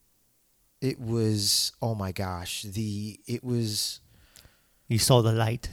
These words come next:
Speaker 1: Yeah. You know what I'm saying? <laughs> Like,
Speaker 2: That's the, that was, like, my first ska show. I'm like, "What the hell is everyone dancing like?" I'm like, it's
Speaker 1: Yo.
Speaker 2: like everyone's just bopping in unison, and then, like,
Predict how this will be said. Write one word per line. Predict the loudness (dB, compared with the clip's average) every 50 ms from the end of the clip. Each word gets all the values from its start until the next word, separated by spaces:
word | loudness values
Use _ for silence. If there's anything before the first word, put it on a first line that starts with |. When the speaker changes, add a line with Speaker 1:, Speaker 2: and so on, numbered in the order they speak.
| -10 -10 0
Speaker 1:
Yeah. | 8 10 10 10 10 8 4 -2 -6 -10 -14 -14 -14 -14 -12 0
You | 6 8 12 12
know | 12
what | 12 12
I'm | 12
saying? | 12 12 12 12 12 12 12 12 12 12
<laughs> | 12
Like, | 12 12 12 10 8 6 6 6 2 -2 -4 -10 -18 -20 -20 -20 _ 0 4 6
Speaker 2:
That's | 6 6 6 6
the, | 8 8 8
that | 12 12 12 12
was, | 12 12 10
like, | 6 6 8
my | 8 8
first | 10 10 10 10 10
ska | 10 8 8 8
show. | 10 10 10 10
I'm | 10
like, | 8 6 4 0 -6 -10 -10 -8
"What | -4 -2 -2 0 0
the | -2
hell | 0 2 2 2
is | 2 2 2
everyone | 2 4 4 4 4
dancing | 4 6 6 6 6 6 4 4
like?" | 2 2 2 4 6
I'm | 8
like, | 8 10 10 8
it's | 8 8
Speaker 1:
Yo. | 6
Speaker 2:
like | 6 6
everyone's | 6 6 6 6 4
just | 2 0 2 2
bopping | 4 4 6 6 4 4 4 6
in | 6 4 4 4 6
unison, | 6 8 8 8 8 8 6 6 6 4
and | 6 6
then, | 6 4 2 0 0
like, | 0 0 0 -2 -10 -18 -2